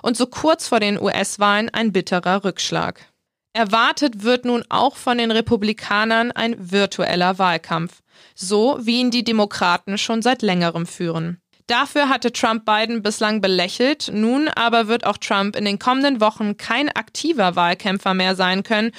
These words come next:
und dementsprechend keine öffentlichen, persönlichen Auftritte unternehmen können. Joe Biden hat im Vergleich bereits in den Corona-Anfängen seinen Wahlkampf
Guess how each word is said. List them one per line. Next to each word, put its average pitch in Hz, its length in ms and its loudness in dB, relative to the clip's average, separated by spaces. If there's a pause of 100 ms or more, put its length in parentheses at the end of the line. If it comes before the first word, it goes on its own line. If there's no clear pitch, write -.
(200)
und 269 240 0
dementsprechend 214 880 -2
keine 254 440 0
öffentlichen, 214 640 -2
persönlichen 196 680 -2
Auftritte 180 640 -2
unternehmen 202 600 0
können. 160 400 -6 (640)
Joe 254 240 4
Biden 247 360 2
hat 233 200 0
im 214 80 -2
Vergleich 196 520 0
bereits 190 580 0
in 202 120 0
den 190 140 0
Corona-Anfängen 202 1200 0
seinen 190 340 0
Wahlkampf 190 500 0